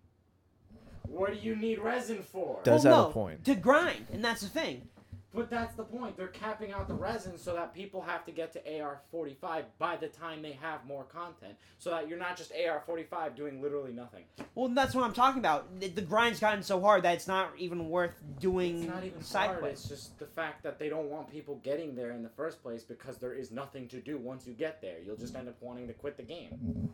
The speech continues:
Speaker 3: Well,
Speaker 2: Yeah,
Speaker 3: that's what I'm
Speaker 2: that's true.
Speaker 3: saying. If they, if they make the grind better, people will still wanna keep playing the game.
Speaker 1: If they add content first
Speaker 3: No,
Speaker 1: and
Speaker 3: not, not
Speaker 1: foremost,
Speaker 3: even
Speaker 1: it'll
Speaker 3: that.
Speaker 1: give them a reason
Speaker 3: F G O,
Speaker 1: to actually continue.
Speaker 3: F G O is a great con-, con-, is lacking,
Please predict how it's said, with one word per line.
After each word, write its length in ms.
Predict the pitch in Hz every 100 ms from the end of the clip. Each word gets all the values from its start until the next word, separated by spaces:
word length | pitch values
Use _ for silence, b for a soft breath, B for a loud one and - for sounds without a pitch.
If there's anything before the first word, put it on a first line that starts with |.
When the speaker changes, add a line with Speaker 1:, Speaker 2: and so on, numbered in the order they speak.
| -
Speaker 3:
Well, 140 | 226
Speaker 2:
Yeah, 20 | 240
Speaker 3:
that's 160 | 240
what 60 | 254
I'm 60 | 220
Speaker 2:
that's 100 | 190
true. 80 |
Speaker 3:
saying. 220 | 294 190 185
If 160 | 196
they, 240 | 220 202 185
if 140 | 180 196
they 120 | 196
make 340 | 190 208 208 - 165
the 240 | 180 170 156 - -
grind 600 | 190 220 254 233 151 143
better, 480 | 185 160 147 151 160 - _ _ - -
people 220 | 214 202
will 80 | 180
still 180 | 202
wanna 140 | 180 165
keep 160 | 175
playing 180 | 170 165
the 60 | 147
game. 320 | 190 127 98 -
Speaker 1:
If 80 | -
they 160 | 156
add 260 | - 127 -
content 840 | - - 190 208 214 185 - 233 240 - - -
first 100 | - 403
Speaker 3:
No, 140 | 302
Speaker 1:
and 120 | 160 143
Speaker 3:
not, 280 | 254 330 370
not 220 | 302 381
Speaker 1:
foremost, 20 | 392
Speaker 3:
even 220 | 381 330
Speaker 1:
it'll 160 | 330 392
Speaker 3:
that. 100 | 185 -
Speaker 1:
give 200 | 190 156
them 160 | 147
a 40 | 120
reason 400 | 110 202 190 214
Speaker 3:
F 160 | 302
G 100 | 311
O, 260 | 277 359 330
Speaker 1:
to 40 | 226
actually 20 |
continue. 20 |
Speaker 3:
F 200 | 262 294
G 200 | 269 320
O 200 | 277 269
is 100 | 285
a 60 | 254
great 380 | 196 190 240 240
con-, 240 | 254 247 247 196 _ _ _
con-, 200 | 233 247 247 220 226
is 200 | 262 190
lacking, 360 | 233 247 233